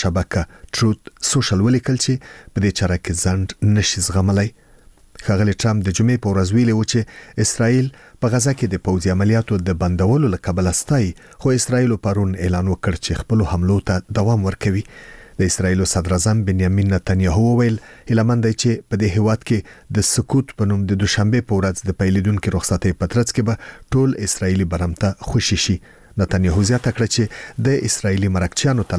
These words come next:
لارښوونه کړې ده چې مصر ته ولاړ شي، تر څو د غزې په اړه د احتمالي معاملې تخنیکي جزئیات بشپړ کړي، خو هغه ژمنه وکړه چې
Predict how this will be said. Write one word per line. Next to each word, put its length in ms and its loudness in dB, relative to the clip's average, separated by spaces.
لارښوونه 480 0
کړې 200 -2
ده 120 -2
چې 160 -4
مصر 320 -2
ته 80 2
ولاړ 300 2
شي، 120 0
تر 100 0
څو 140 2
د 120 0
غزې 340 0
په 40 0
اړه 120 2
د 120 2
احتمالي 460 0
معاملې 480 2
تخنیکي 440 -4
جزئیات 460 0
بشپړ 320 -2
کړي، 140 0
خو 160 2
هغه 220 0
ژمنه 260 0
وکړه 280 0
چې 80 2